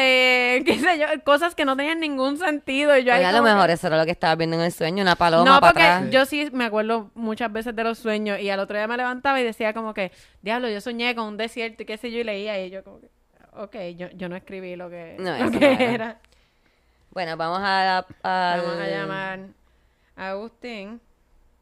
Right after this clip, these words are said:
Speaker 1: Ay, Dios mío, ¿dónde está? Aquí.
Speaker 2: Vamos a ver si lo
Speaker 1: Ah, pero es que, es que mi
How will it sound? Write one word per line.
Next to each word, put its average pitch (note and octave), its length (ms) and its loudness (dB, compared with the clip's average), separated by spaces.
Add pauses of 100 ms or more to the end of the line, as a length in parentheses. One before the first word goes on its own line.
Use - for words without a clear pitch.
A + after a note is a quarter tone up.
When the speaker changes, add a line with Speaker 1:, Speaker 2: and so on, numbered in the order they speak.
(500)
Speaker 1:
Ay, C#4 280 -6
Dios C#4 180 -8
mío, D4+ 360 -14
¿dónde D#4 340 -14
está? - 460 -20 (440)
Aquí. - 260 -20 (300)
Speaker 2:
Vamos D#3+ 360 -14
a B2+ 100 -12
ver C3 160 -14
si - 160 -18
lo C#3+ 100 -14
Speaker 1:
Ah, A3+ 300 -2
pero G3 180 -8
es G3 120 -14
que, A3 120 -12
es F#3 260 -14
que - 120 -20
mi C#3+ 200 -20